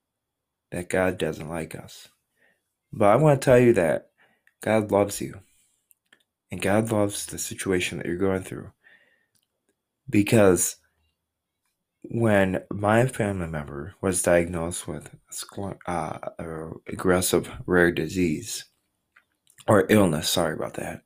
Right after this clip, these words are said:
I was very bitter at God. I said, "You know what? If you want, if you love us, if you love our family, you would heal our family. Just like how you healed the blind man, and how you healed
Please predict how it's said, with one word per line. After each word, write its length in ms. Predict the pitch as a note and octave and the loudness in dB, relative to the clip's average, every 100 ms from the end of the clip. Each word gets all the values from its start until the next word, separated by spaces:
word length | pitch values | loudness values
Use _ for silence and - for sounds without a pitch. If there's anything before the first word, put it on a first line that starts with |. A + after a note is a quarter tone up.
| _ _ _ _ _ _ _ _ _ _ _ - | _ _ _ _ _ _ _ _ _ _ _ 2
I 120 | A#2 | 6
was 200 | B2+ F2+ | 8 6
very 240 | F2+ G#2 F2+ | 6 6 6
bitter 280 | F2 D#2 | 2 0
at 120 | D2 - | -6 -10
God. 320 | - - - - _ _ _ _ _ _ _ _ _ _ | -12 -14 -18 -20 _ _ _ _ _ _ _ _ _ _
I 100 | F#2+ | -2
said, 220 | G#2 A2+ G#2 | 2 2 2
"You 120 | A2+ | 2
know 140 | A2+ | 2
what? 340 | A2+ B2 - _ _ _ _ _ _ _ _ _ _ _ _ - - | 2 2 0 _ _ _ _ _ _ _ _ _ _ _ _ -16 -8
If 200 | F#2+ - | -4 2
you 140 | B2+ | 4
want, 360 | B2+ G#2+ G#2+ - | 4 2 0 -6
if 140 | - - | -8 0
you 160 | A#2 | 4
love 260 | G2+ F#2+ F2+ | 6 4 2
us, 460 | D#2 E2+ - - - _ _ _ - | -4 -8 -12 -12 -16 _ _ _ -12
if 100 | F2+ | -2
you 120 | F#2+ | 2
love 180 | G2 F#2+ | 4 2
our 120 | E2 | -2
family, 480 | - G2+ F2+ D2+ F2 | 0 -2 -2 -8 -8
you 120 | F#2+ | -2
would 100 | F2 | -2
heal 260 | E2+ F2 D2+ | -2 -2 -2
our 180 | - - | -6 -12
family. 440 | F2 E2 D2+ - _ _ _ _ _ - | -12 -12 -14 -20 _ _ _ _ _ -2
Just 220 | G#2+ - | 0 2
like 100 | G2+ | 4
how 80 | G2 | 4
you 140 | F2+ | 4
healed 320 | F2 A2 G#2 | 0 2 2
the 60 | - | 2
blind 300 | G2 F#2+ F#2 | 0 0 0
man, 300 | D2 G1+ - - _ _ _ | -4 -8 -14 -20 _ _ _
and 120 | F#2+ | -4
how 140 | F#2 F2 | 0 2
you 260 | E2+ E2 | 2 -2
healed 540 | E2+ G#2+ G2 D#2+ D#2 | -2 2 2 2 -2